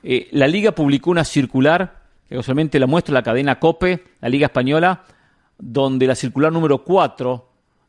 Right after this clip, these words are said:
eh, donde se informa que a todos los equipos que señala que se va a castigar todas las entradas que se realicen por detrás al tendón de Aquiles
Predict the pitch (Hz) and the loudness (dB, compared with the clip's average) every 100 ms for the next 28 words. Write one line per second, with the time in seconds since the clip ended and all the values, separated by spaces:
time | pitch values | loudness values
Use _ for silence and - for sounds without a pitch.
0 | _ - 135 127 123 113 139 143 143 135 | _ -8 -2 0 -2 -2 -2 0 -2 0
1 | 143 131 - 190 180 165 - 143 _ - | -2 -2 -2 0 0 -2 -4 -6 _ -4
2 | - - 220 208 - 131 - 131 165 156 | -2 0 2 0 0 -6 -4 -6 -4 -4
3 | - _ _ _ _ _ 139 - 143 147 | -6 _ _ _ _ _ -8 -4 -2 0
4 | 135 117 107 131 - 139 190 190 - 147 | 2 0 -2 -6 -2 0 0 -2 -4 -4
5 | 135 117 117 _ - 269 247 180 - 151 | 0 0 -2 _ 0 2 4 0 -2 -8
6 | 139 147 120 98 - 147 - 147 147 151 | -2 -2 0 -4 -6 -8 -2 -2 0 -2
7 | 131 - 117 127 127 127 - 165 123 - | -4 -6 -6 -4 -4 -4 -2 0 -2 -4
8 | _ _ _ - 135 139 131 160 170 139 | _ _ _ -4 -2 -2 -2 -2 0 -2
9 | - 151 143 139 | 0 0 0 -2